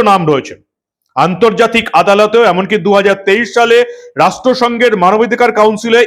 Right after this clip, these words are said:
ইউক্রেনের তদন্তের জন্য স্বাধীন আন্তর্জাতিক কমিশনের সদস্য হিসেবে এই বৃন্দা গ্রোভারকে নিয়োগ করা হয়। এবার তিনি লড়বেন আরজি করের নির্যাতিতার সুবিচার চেয়ে। একদিকে বৃন্দা গ্রোভার অন্যদিকে ইন্দিরা জয়সিং,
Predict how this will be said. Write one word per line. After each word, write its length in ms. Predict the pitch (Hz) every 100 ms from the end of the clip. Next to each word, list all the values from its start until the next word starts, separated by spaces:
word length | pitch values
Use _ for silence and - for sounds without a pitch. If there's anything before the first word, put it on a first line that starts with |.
| 233
ইউক্রেনের 600 | 233 247 269 277 285 269
তদন্তের 420 | 208 220 202 220
জন্য 240 | 208 208 214 233 - _ -
স্বাধীন 380 | - 208 233 254 -
আন্তর্জাতিক 680 | 185 208 247 214 233 226 233
কমিশনের 540 | 190 196 208 208 196 -
সদস্য 260 | 190 226
হিসেবে 300 | 220 202 160 117 _ _ -
এই 160 | 196 254
বৃন্দা 360 | 175 233 226 226
গ্রোভারকে 420 | 190 196 202 202
নিয়োগ 220 | 180 180
করা 200 | 175 147
হয়। 140 | 127 104
এবার 200 | 165 202
তিনি 160 | 196 185
লড়বেন 320 | 180 175 233 277 - _ -
আরজি 340 | 147 160 175
করের 280 | 190 190 220
নির্যাতিতার 600 | 156 175 185 180 175 208 175
সুবিচার 460 | - 190 170 160 -
চেয়ে। 200 | 107 - _ _ _ _ _ -
একদিকে 400 | 170 202 247 262 269
বৃন্দা 360 | 190 226 214
গ্রোভার 440 | 180 165 185 226 226 - - _ _ _
অন্যদিকে 720 | 151 208 240 240 254 247 247 247 - _ -
ইন্দিরা 440 | 233 240 233 226
জয়সিং, 400 | 190 160 147 127